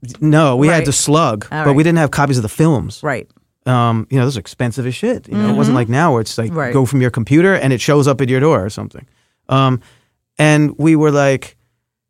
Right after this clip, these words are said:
Speaker 1: we were so worn out for, of years of this, at this
Speaker 2: The
Speaker 1: point.
Speaker 2: struggle
Speaker 1: The struggle.
Speaker 2: for not, to do
Speaker 1: And,
Speaker 2: not, for nothing.
Speaker 1: and here
Speaker 2: Right.
Speaker 1: were these publications that, you know, had the relationships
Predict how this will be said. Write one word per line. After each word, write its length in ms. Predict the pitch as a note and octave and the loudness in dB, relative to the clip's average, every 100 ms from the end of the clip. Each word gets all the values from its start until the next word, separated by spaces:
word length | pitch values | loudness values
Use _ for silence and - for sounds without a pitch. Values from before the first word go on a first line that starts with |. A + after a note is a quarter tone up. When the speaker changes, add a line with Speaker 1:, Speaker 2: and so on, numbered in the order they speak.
| _ _ _ _ _ _ | _ _ _ _ _ _
Speaker 1:
we 200 | D#3+ D#3 | 0 2
were 100 | D#3 | 2
so 340 | C#3+ - F#3+ F#3+ | 2 0 2 2
worn 360 | D3+ C#3+ C#3 | 2 2 2
out 300 | A#2+ A2 G#2 - _ | 2 -2 -6 -10 _
for, 140 | - | -12
of 180 | - A#2+ | -6 -4
years 580 | A2+ C3 C#3+ C#3+ B2 G#2 G#2+ - | 0 2 4 4 2 -2 -6 -6
of 200 | A#2 G#2 | -6 -4
this, 240 | A2+ G#2+ - | -4 -4 -6
at 120 | A2+ | -6
this 320 | A#2 - - _ | -6 -8 -12 _
Speaker 2:
The 60 | F4+ | -4
Speaker 1:
point. 180 | C#3 A#2+ | 0 2
Speaker 2:
struggle 560 | G#4+ A#4 D#4+ C4 A#3 | 2 2 0 0 2
Speaker 1:
The 60 | D3+ | 2
struggle. 420 | E3+ E3+ D#3 D#3 | 2 2 2 2
Speaker 2:
for 80 | D3 | 2
not, 340 | F#4+ A4+ A#3 | 2 0 -2
to 100 | - | -4
do 100 | C#4+ | 0
Speaker 1:
And, 100 | F#4 | 2
Speaker 2:
not, 220 | A#3+ G#4 | 2 -2
for 120 | - G#4+ | -2 0
nothing. 460 | A#4 B4+ A#3 D#3+ A#2 | 0 -2 -4 -4 0
Speaker 1:
and 140 | D#3 | 2
here 100 | D3+ | 4
Speaker 2:
Right. 60 | E3+ | 2
Speaker 1:
were 100 | F3 | 2
these 160 | D#3+ C#3 | 0 0
publications 800 | E3 C#3+ C#3 C#3+ D3+ D3 B2+ G#2+ | 0 0 0 2 2 0 -2 0
that, 260 | B2 B2 - | -2 -2 -2
you 100 | B2+ | -2
know, 80 | A#2+ | 0
had 280 | A2 C#3+ D3 | 0 0 2
the 80 | |
relationships 960 | C3+ B2 B2+ - A2+ - G2 - - - | 2 2 0 -2 -4 -4 -4 -6 -18 -20